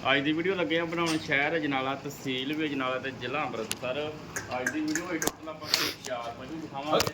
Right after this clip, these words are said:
ਟੋਕੜਾਂ, ਗੱਭਣਾ ਤੇ ਸੱਜਰਾਂ। ਤੇ ਆਪਾਂ ਪਹੁੰਚੇ ਆ ਭਾਈ ਸੋਨੂ ਹੁਣਾਂ ਦੇ ਕੋਲ ਤੇ ਆਜੋ ਕਰਦੇ ਆ ਭਾਈ ਨਾਲ ਗੱਲਬਾਤ। ਪੁੱਛਦੇ ਇਹਨਾਂ ਦੀ ਡਿਟੇਲ।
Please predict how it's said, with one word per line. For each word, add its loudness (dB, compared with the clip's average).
ਟੋਕੜਾਂ, -6
ਗੱਭਣਾ 0
ਤੇ -2
ਸੱਜਰਾਂ। -2
ਤੇ -2
ਆਪਾਂ 0
ਪਹੁੰਚੇ 0
ਆ 0
ਭਾਈ 0
ਸੋਨੂ -2
ਹੁਣਾਂ 0
ਦੇ 0
ਕੋਲ -2
ਤੇ -2
ਆਜੋ 0
ਕਰਦੇ -2
ਆ 0
ਭਾਈ -2
ਨਾਲ -4
ਗੱਲਬਾਤ। -2
ਪੁੱਛਦੇ -2
ਇਹਨਾਂ -4
ਦੀ -6
ਡਿਟੇਲ। 0